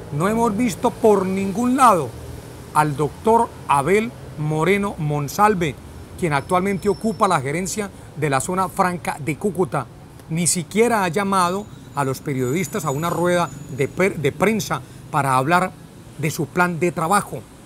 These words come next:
porque la zona franca de Cúcuta no camina para ningún lado. Sigue siendo la misma entidad paquidérmica de los últimos años. Y finalmente,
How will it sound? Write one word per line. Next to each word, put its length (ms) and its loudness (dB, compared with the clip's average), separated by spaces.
porque 220 -2
la 100 0
zona 240 -2
franca 400 0
de 100 -2
Cúcuta 420 -4
no 160 2
camina 480 0
para 360 6
ningún 400 -2
lado. 280 6
Sigue 260 4
siendo 420 2
la 160 6
misma 320 0
entidad 440 4
paquidérmica 840 4
de 100 2
los 160 2
últimos 420 2
años. 320 4
Y 100 2
finalmente, 680 6